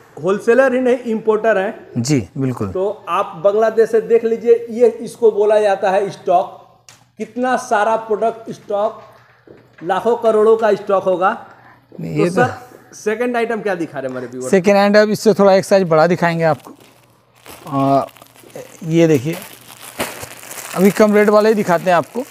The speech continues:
Speaker 2: ये आएगा दस साल के बच्चों का,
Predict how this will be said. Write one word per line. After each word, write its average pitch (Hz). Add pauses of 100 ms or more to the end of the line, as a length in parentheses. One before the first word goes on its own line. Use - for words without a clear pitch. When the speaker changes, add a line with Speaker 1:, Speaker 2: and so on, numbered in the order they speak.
(4000)
Speaker 2:
ये 190
आएगा 214
दस 196
साल 202
के 190
बच्चों 135
का, 87